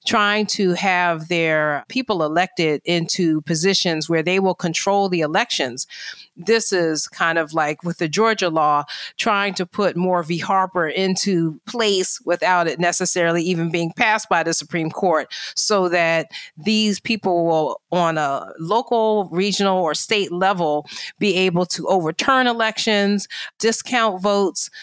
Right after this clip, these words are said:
say certain voters and certain votes don't matter, don't count. And so that is the extension of the same things that you're talking about in terms of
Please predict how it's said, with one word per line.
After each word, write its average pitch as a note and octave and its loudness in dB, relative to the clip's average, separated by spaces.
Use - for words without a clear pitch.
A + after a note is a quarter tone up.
say F3 0
certain F#3 0
voters F3+ 2
and E3+ 0
certain E3+ -2
votes F3+ 0
don't D#3+ 0
matter, F#3+ 2
don't D#3 -2
count. G3+ 0
And F#3 2
so F3 0
that G3+ 0
is F3+ 0
the G3 0
extension F3 0
of D#3+ 2
the F3+ -2
same F3+ 0
things E3 0
that D#3 -2
you're E3+ 0
talking D#3+ 0
about C3 -4
in E3 -2
terms E3 -2
of D3+ 0